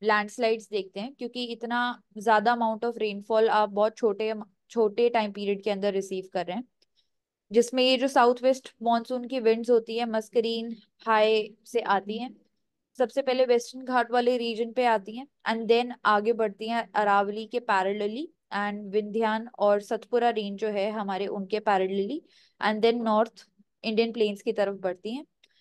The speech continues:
And दूसरी साइड से Bay of Bengal branch होती है जो कि फनलिंग इफेक्ट बनाती है। एक ब्रांच उसकी जाती है म्यांमार के अराकन योमा की तरफ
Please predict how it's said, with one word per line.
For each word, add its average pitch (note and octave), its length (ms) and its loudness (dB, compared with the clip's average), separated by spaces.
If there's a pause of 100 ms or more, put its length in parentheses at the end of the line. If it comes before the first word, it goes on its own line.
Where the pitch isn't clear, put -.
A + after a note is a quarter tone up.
(140)
And G#3+ 140 0
दूसरी A#3 360 -2
साइड B3 240 -2
से B3+ 100 -4
Bay A3+ 260 4
of A#3+ 100 -2
Bengal A3 460 2
branch A#3 300 0
होती A3+ 260 -4
है D4 120 -8 (220)
जो G#3+ 160 2
कि A#3+ 140 -6
फनलिंग A3+ 440 -2
इफेक्ट A3+ 380 -2
बनाती G#3 460 0
है। D#4 120 -4 (300)
एक A3 240 6 (360)
ब्रांच G#3+ 540 0
उसकी A3+ 220 -4
जाती G#3+ 280 0
है A3+ 80 0
म्यांमार G3+ 580 -2
के G#3+ 180 -2
अराकन G3+ 520 -2
योमा G3 280 -2
की A#3+ 140 -8
तरफ B3 300 -6